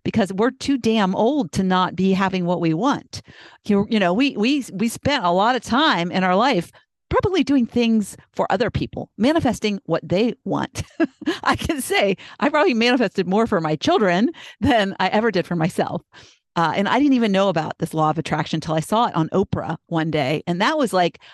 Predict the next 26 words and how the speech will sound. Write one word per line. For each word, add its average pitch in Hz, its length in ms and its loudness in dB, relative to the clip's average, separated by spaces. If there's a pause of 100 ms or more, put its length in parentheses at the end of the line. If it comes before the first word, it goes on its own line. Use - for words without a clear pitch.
(200)
I 220 100 2
was 214 120 2
in 202 80 0
my 151 280 0
late 175 280 -2
forties 170 560 0
by 156 180 -4
that 170 260 -2
time, - 360 -6
like 170 160 -4
in 180 80 -4
the 165 80 -4
two - 160 -2
thousands, 180 480 -2
like 156 160 -2
when 165 120 -2
the, 165 180 0 (240)
uh, 165 300 -2 (200)
law 170 240 2
of 170 60 -2
attraction 208 440 -4
came 95 200 -12
out, 90 240 -14 (920)
or 165 100 -4
The 165 80 -6
Secret - 380 -4